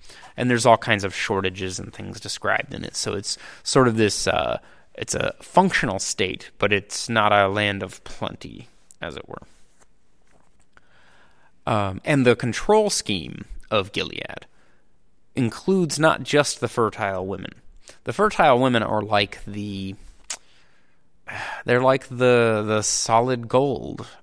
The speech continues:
of, of Gilead. They are very highly valued, and they're very, very protected.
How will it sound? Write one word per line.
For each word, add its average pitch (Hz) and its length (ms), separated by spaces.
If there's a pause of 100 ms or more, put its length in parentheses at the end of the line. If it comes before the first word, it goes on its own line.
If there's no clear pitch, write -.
of, 101 840 (280)
of 101 260
Gilead. 80 540
They 104 500 (540)
are 101 560 (200)
very 117 440
highly 147 320
valued, 98 600
and 101 180
they're 101 100
very, 98 280
very 98 240
protected. - 720